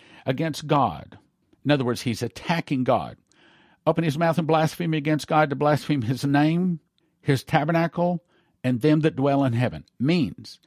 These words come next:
this guy's gonna stand up and say, "This Jesus," and he's gonna say all kinds of things bad again. "This, this church, this Bible, this book, all kinds of things wrong." He's gonna,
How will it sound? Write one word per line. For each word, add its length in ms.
this 280
guy's 360
gonna 200
stand 360
up 120
and 140
say, 180
"This 240
Jesus," 720
and 100
he's 140
gonna 100
say 220
all 180
kinds 300
of 80
things 260
bad 260
again. 140
"This, 280
this 280
church, 520
this 240
Bible, 560
this 260
book, 380
all 200
kinds 280
of 100
things 280
wrong." 280
He's 140
gonna, 240